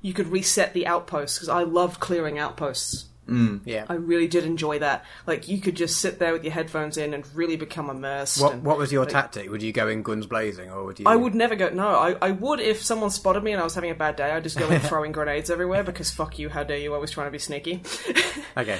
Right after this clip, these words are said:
Speaker 1: But
Speaker 3: yeah.
Speaker 1: no, f-, for the most part, I get my, I get, like, my big souped up rifle and I just find a good vantage point.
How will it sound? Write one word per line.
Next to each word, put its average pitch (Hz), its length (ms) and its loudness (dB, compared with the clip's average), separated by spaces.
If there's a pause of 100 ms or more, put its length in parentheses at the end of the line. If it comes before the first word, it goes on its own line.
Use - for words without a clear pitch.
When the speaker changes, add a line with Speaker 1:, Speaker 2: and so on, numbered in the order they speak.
Speaker 1:
But 233 120 4
Speaker 3:
yeah. - 20 2
Speaker 1:
no, 247 120 8
f-, 185 200 -4
for 233 120 0
the 254 60 6
most 269 220 4
part, 220 140 6
I 196 80 4
get 214 240 2
my, 190 340 2
I 165 40 -2
get, 214 340 -4
like, - 180 -2
my 175 140 2
big 180 260 0
souped - 420 -2
up 165 200 -2
rifle 156 580 -2 (300)
and 180 120 0
I 185 80 4
just 226 220 -2
find 220 180 2
a 190 40 0
good 165 160 0
vantage 165 420 -2
point. 143 300 -6